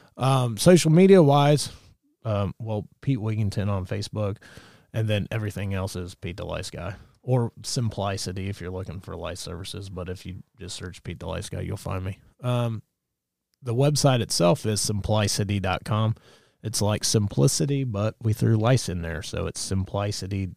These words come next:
dot com. Don't let your phone auto-correct it. There is a, uh,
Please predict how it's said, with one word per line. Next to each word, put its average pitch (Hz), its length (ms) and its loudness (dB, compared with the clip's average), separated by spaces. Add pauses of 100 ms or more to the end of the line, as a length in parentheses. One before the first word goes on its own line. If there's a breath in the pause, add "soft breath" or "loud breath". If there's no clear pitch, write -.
dot 92 240 -10
com. 113 380 -2 (1120)
Don't 131 160 6
let 123 160 6
your 110 100 4
phone 101 280 2
auto-correct 95 760 2
it. 101 180 -2
There 98 200 -2
is 92 160 -4
a, 90 180 -2
uh, 90 260 -2